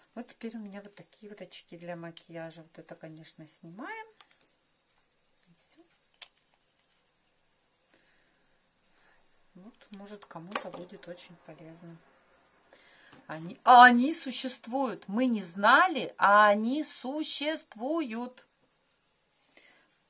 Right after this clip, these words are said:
Потом вот так чмяк. Блин, я прямо ощущаю, как я ни хрена сразу <laughs> тишина. Конечно, не очень пока поня-, приятно одним глазом это всё, но,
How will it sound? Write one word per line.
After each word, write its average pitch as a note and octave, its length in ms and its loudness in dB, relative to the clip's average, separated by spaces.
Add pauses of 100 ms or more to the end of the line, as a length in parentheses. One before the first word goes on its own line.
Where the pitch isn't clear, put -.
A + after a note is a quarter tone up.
(100)
Потом G3+ 320 -14
вот G#3 140 -14
так G#3 220 -12 (100)
чмяк. - 680 -12 (1000)
Блин, E3+ 180 -12
я D#3 120 -10
прямо F3 300 -12
ощущаю, F#3 540 -12
как E3 240 -10
я B3 120 0
ни C4 100 -6
хрена E4 520 6
сразу C#4 580 6
<laughs> - 560 -10
тишина. A#3 720 0 (2000)
Конечно, G3 760 -12
не F#3+ 220 -14
очень E3 520 -12 (280)
пока E3+ 400 -8 (160)
поня-, F#3 420 -6
приятно D#3 840 -10
одним D#3 360 -14
глазом D3+ 540 -12
это D#4+ 220 -14
всё, D#4 280 -16
но, A3+ 480 -12